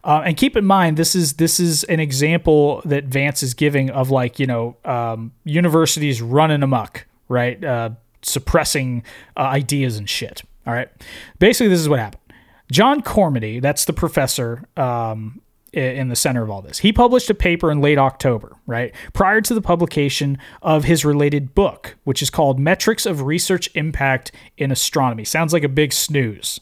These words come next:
but I'm not an astronomist, right? Uh, the central idea is Cormody, uh, Cormody developed a model, right, to more accurately, so he says, predict career outcomes based on,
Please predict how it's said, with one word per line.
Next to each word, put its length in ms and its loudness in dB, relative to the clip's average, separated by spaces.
but 140 0
I'm 100 2
not 160 0
an 80 -6
astronomist, 800 -2
right? 340 -6
Uh, 380 6
the 100 4
central 500 2
idea 880 2
is 640 0
Cormody, 520 2
uh, 160 2
Cormody 600 2
developed 500 0
a 80 0
model, 600 -2
right, 340 -2
to 100 0
more 320 2
accurately, 640 0
so 180 -4
he 100 -4
says, 460 -4
predict 400 4
career 540 4
outcomes 600 -4
based 460 -2
on, 260 0